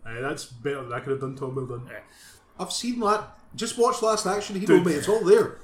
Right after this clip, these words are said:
Speaker 1: I, I would have went on
Speaker 2: He,
Speaker 1: about,
Speaker 2: he
Speaker 1: like,
Speaker 2: does,
Speaker 1: a
Speaker 2: he
Speaker 1: guy
Speaker 2: do-
Speaker 1: talking to a skull, but I think that's Macbeth.
Speaker 3: No, that's, that's
Speaker 2: Right.
Speaker 3: Hamlet. <laughs>
Speaker 1: Is that Hamlet?
Speaker 3: Yeah, 'cause he's talking to his, his deed, um,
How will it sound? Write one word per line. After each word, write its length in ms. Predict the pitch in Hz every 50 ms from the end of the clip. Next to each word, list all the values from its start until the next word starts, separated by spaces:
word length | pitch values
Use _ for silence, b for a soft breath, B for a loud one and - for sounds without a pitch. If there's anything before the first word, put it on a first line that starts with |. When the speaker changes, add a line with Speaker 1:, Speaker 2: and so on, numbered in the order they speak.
| - 175
Speaker 1:
I, 60 | 160
I 200 | 175 190 160 156
would 120 | 160 170
have 100 | 165 147
went 140 | 156 151 151
on 100 | 143 139
Speaker 2:
He, 60 | 196
Speaker 1:
about, 120 | 196 - -
Speaker 2:
he 60 | 190
Speaker 1:
like, 80 | 190 202
Speaker 2:
does, 160 | 220 214 196
Speaker 1:
a 120 | - - 160
Speaker 2:
he 80 | 202
Speaker 1:
guy 140 | 185 156 160 165
Speaker 2:
do- 60 | -
Speaker 1:
talking 260 | - 170 170 170 147
to 100 | 156 147
a 60 | 147
skull, 300 | 147 - - 156 160 170
but 180 | 170 175 156 147
I 40 | -
think 220 | 156 160 170 -
that's 180 | 214 233 - 175
Macbeth. 640 | 170 147 135 - - - 127 156 208 208 - -
Speaker 3:
No, 220 | 151 165 175 165
that's, 320 | 139 170 196 - - - -
that's 360 | 147 165 175 - - - -
Speaker 2:
Right. 100 | 165 165
Speaker 3:
Hamlet. 300 | 180 185 175 143 - - - - - -
<laughs> 220 | - - - -
Speaker 1:
Is 100 | 190 196
that 180 | 311 339 302 233
Hamlet? 380 | 285 320 330 349 339 - 208 196
Speaker 3:
Yeah, 120 | 190 170
'cause 160 | 170 - 151 151
he's 140 | 165 - -
talking 220 | 185 190 190 180
to 100 | - 175
his, 140 | 151 139 135 - - - _ - _ _ _
his 280 | - 151 127 120 113 - -
deed, 400 | - _ - 127 127 123 117 117 120
um, 540 | 117 110 110 107 104 104 101 98 98 92